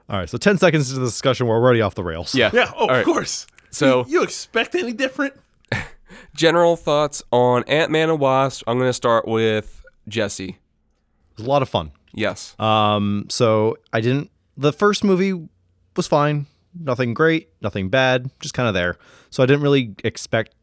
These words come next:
Speaker 1: a hell of a lot going into this movie.
Speaker 2: Okay.
Speaker 1: But it was just a lot of fun. Like, they know that the character you can't really take too seriously, and they just ran with it the entire movie.
Speaker 2: Yeah.
Speaker 1: And it just
Speaker 3: Yep.
Speaker 1: kept that, it just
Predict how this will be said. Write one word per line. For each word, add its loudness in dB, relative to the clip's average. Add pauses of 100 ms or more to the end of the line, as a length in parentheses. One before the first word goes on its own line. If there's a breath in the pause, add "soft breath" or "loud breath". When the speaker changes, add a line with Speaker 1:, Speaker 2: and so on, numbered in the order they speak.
(220)
Speaker 1:
a -4
hell -4
of -4
a -4
lot -2
going -6
into -4
this -10
movie. -4 (100)
Speaker 2:
Okay. -4
Speaker 1:
But 2
it 2
was -4
just -8
a -6
lot 0
of -8
fun. -14
Like, -2
they 4
know 4
that 0 (320)
the 0
character 0
you -2
can't -4
really -4
take -8
too -8
seriously, -2 (400 loud breath)
and 0
they 2
just -4
ran 0
with -4
it -10
the -6
entire -4
movie. -14 (140)
Speaker 2:
Yeah. 2 (120)
Speaker 1:
And -2
it -2
just -4
Speaker 3:
Yep. -8
Speaker 1:
kept -2
that, -2 (640)
it -2
just -6